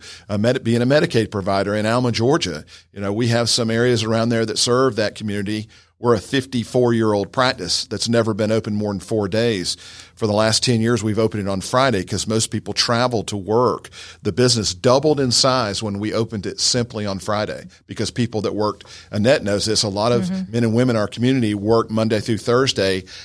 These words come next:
Speaker 1: for Georgia Power, Oglethorpe Power, different power companies. And we opened on Fridays. The business went up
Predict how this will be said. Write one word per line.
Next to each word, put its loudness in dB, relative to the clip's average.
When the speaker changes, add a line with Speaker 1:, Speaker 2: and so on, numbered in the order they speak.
Speaker 1:
for -10
Georgia 0
Power, 2
Oglethorpe -2
Power, 0
different -2
power 2
companies. -8
And -6
we 2
opened 0
on -2
Fridays. 0
The -8
business 2
went 0
up -2